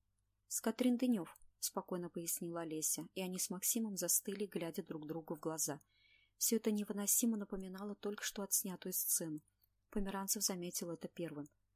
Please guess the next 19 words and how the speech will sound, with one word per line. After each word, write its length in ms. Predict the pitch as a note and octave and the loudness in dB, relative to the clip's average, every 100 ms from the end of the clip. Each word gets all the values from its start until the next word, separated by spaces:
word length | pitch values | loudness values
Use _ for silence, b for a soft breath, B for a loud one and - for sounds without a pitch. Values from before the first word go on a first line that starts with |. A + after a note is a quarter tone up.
| _ _ _ _ - | _ _ _ _ -2
«Скажи, 480 | - A3 G#3 A#3 F3 _ _ _ - | 0 2 4 4 2 _ _ _ -2
а 320 | D#3+ D#3+ D#3+ | 0 0 -2
когда 280 | - F3+ G3 | -4 -2 0
партнёр 380 | G#3 A3 A#3 G3 | 0 2 0 2
тебя 260 | F3+ F#3+ | 0 0
ударил, 340 | G3 G3 E3+ D#3 | 2 0 0 -2
тебе 260 | - F3+ | -2 -2
было 220 | F#3 C4 | 2 4
больно?» 380 | B3+ G#3+ E3+ D#3 - _ _ | 4 4 2 0 -8 _ _
спросил 560 | - - F#3+ F3 - D#3 | -8 -4 4 4 4 0
он. 100 | D#3 _ _ _ - | -6 _ _ _ -2
Олеся 380 | G3+ F#3+ - F#3+ | -2 2 2 2
усмехнулась. 680 | - F#3 - F3+ D#3 - - _ _ _ _ | 0 -2 -4 -4 -4 -6 -12 _ _ _ _
«Он 140 | F#3+ F3 | -4 -2
меня 220 | F#3 G3+ | -2 -2
и 40 | |
пальцем 440 | A3+ B3+ B3+ - F#3 | 0 2 4 2 2
не 80 | |
тронул». 360 | D#3+ - D3 C#3+ | -2 -2 -2 -2